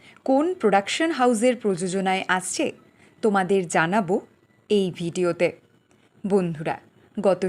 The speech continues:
সোমবার থেকে সম্প্রচার শুরু হয়েছে সান বাংলার নতুন সিরিয়াল বৃন্দাবন বিলাসিনী। সান বাংলায় আসছে আরও একটি নতুন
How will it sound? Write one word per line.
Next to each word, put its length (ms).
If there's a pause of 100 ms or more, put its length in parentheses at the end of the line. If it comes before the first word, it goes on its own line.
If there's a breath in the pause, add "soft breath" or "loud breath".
সোমবার 400 (100)
থেকে 240 (580 loud breath)
সম্প্রচার 520 (120)
শুরু 260
হয়েছে 340 (540 loud breath)
সান 200 (120)
বাংলার 380 (140)
নতুন 300 (180)
সিরিয়াল 420 (680 soft breath)
বৃন্দাবন 720 (300)
বিলাসিনী। 600 (800 soft breath)
সান 220 (120)
বাংলায় 380 (160)
আসছে 320 (680 loud breath)
আরও 180 (120)
একটি 220 (140)
নতুন 280